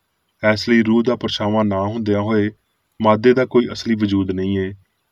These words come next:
ਸਮਝ ਰੱਬ ਦੀ ਇੱਕ ਖਸਲਤ ਏ, ਅਜਿਹੀ ਖਸਲਤ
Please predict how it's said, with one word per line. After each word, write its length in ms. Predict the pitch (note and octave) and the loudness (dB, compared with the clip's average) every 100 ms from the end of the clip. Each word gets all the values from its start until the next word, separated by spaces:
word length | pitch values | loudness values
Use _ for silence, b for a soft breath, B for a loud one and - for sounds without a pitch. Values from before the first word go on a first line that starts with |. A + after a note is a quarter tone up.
| _ _ | _ _
ਸਮਝ 360 | - A2 B2+ A#2+ | -4 0 2 2
ਰੱਬ 280 | A2 G#2 A2 | 2 2 0
ਦੀ 260 | A#2 A#2+ | -2 -4
ਇੱਕ 100 | G#2+ | -6
ਖਸਲਤ 520 | - - G2+ A2+ A#2 B2 | -8 -10 -8 -4 0 2
ਏ, 120 | A#2 - _ _ _ - | 0 -4 _ _ _ -8
ਅਜਿਹੀ 220 | G#2+ A2 C3 | 2 2 2
ਖਸਲਤ 420 | B2 - B2+ | -2 0 0